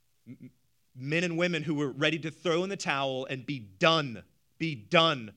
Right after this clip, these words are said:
with their marriage. But they're here today holding hands, and they will sing together, and they will take communion together, and they will pray over each other during communion. How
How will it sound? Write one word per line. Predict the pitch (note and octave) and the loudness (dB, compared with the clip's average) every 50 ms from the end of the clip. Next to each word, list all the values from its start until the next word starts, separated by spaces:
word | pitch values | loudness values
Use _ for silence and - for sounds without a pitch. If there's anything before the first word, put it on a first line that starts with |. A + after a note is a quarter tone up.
| _ _ | _ _
with | A#2+ A#2+ A2 - - | -12 -12 -10 -10 -8
their | A#2 G#2+ G2+ | -10 -10 -10
marriage. | G2 F#2+ F2+ E2+ - - - - - - _ _ _ _ _ _ _ _ _ _ _ _ _ _ _ _ _ _ _ - | -10 -14 -14 -14 -18 -18 -18 -18 -18 -18 _ _ _ _ _ _ _ _ _ _ _ _ _ _ _ _ _ _ _ -14
But | G#2+ G#2+ G2+ - A2 | -14 -14 -14 -12 -12
they're | A2 A2+ A2+ A#2 A2+ | -10 -8 -8 -8 -10
here | A2+ - B2 A#2+ A#2 | -10 -10 -10 -10 -10
today | A2 - - A#2+ A#2 C3+ B2+ A2+ | -10 -12 -12 -6 -4 -4 -2 -4
holding | F#2+ - A#2 A2+ A2 A#2+ A#2 | -4 -6 -8 -10 -10 -10 -10
hands, | A2+ B2+ C3+ B2+ A2+ G#2+ F#2+ G#2+ | -8 -6 -6 -6 -6 -8 -12 -14
and | G#2+ G#2 | -14 -14
they | G#2 G#2 | -12 -12
will | G2 G#2+ | -12 -14
sing | G#2+ - - A#2+ A#2 | -14 -14 -14 -14 -14
together, | A2 B2+ A2 A2+ B2+ B2 A2+ A2+ G#2 | -14 -10 -4 -2 -2 -2 -2 -6 -10
and | G2+ G#2 | -10 -10
they | G#2+ | -10
will | G#2 G2+ G2+ | -10 -12 -12
take | - - A#2 - | -12 -12 -12 -12
communion | - - A#2 A2+ B2 C3+ D3 D3 C3 A2+ | -14 -16 -12 -8 -6 -6 -6 -6 -8 -12
together, | - - A2+ G2 G#2 G#2 G2 G#2 G2 | -12 -14 -12 -10 -10 -10 -10 -12 -14
and | G2 - G#2+ G#2 | -14 -14 -14 -12
they | G#2 | -10
will | G#2+ G#2 G#2 | -10 -10 -12
pray | - - - C3+ C#3 C#3+ | -12 -12 -10 -8 -6 -4
over | C3 A#2 A2 A#2 G#2+ G#2 G#2 - - - - - | -4 -6 -6 -6 -8 -8 -10 -10 -14 -20 -20 -14
each | - A#2 A2+ - B2 | -14 -12 -10 -8 -8
other | A2+ A2+ A2 | -8 -8 -8
during | G#2+ A2 A2 A2+ A2+ A2+ A2 | -10 -10 -10 -10 -10 -12 -14
communion. | - - A#2+ A2+ A#2+ C3 C3+ B2 G2+ F#2 F2+ - _ _ _ _ | -14 -14 -14 -12 -12 -12 -12 -12 -12 -14 -16 -18 _ _ _ _
How | _ - - C3 B2+ B2+ C3+ C3+ | _ -12 -8 -6 -6 -6 -8 -10